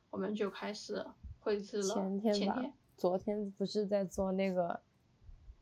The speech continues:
Speaker 2: logo 吗？
Speaker 1: 那前天是干嘛？
Speaker 2: 前天好像在起名字。
Speaker 1: 哦，对，反正就是。
Speaker 2: 哦，在，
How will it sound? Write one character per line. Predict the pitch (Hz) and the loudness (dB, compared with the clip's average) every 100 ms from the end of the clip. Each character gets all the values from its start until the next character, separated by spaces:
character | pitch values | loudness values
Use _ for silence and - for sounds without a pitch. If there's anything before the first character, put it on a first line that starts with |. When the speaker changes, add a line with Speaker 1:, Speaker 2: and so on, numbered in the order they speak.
| - _ - | -20 _ -12
Speaker 2:
logo | 196 202 214 202 196 175 | 6 10 10 8 6 6
吗？ | 190 220 - _ - - - - - | 2 0 -6 _ -20 -20 -20 -20 -2
Speaker 1:
那 | 277 | 0
前 | 294 220 220 | 2 2 0
天 | 233 | -2
是 | - | -2
干 | 233 180 | -2 -2
嘛？ | 190 - - - - - 285 - _ _ - - - - - _ _ _ _ _ - - _ _ _ _ _ - - _ | -4 -8 -14 -14 -14 -16 -18 -20 _ _ -14 -12 -12 -14 -20 _ _ _ _ _ -20 -20 _ _ _ _ _ -20 -20 _
Speaker 2:
前 | - 196 | 0 0
天 | 196 220 | 2 2
好 | 208 180 | 2 0
像 | 190 | 0
在 | 202 | -2
起 | 190 - | -4 -2
名 | 180 165 170 | -2 0 0
字。 | 180 | 0
Speaker 1:
哦， | 226 220 208 302 | 2 2 0 -4
对， | - 226 - - - | 2 2 2 -8 -10
反 | - 202 | -2 0
正 | 240 | 2
就 | 247 254 | 2 0
是。 | - 240 - | 2 -2 2
Speaker 2:
哦， | 214 | 0
在， | 208 285 240 | 6 6 6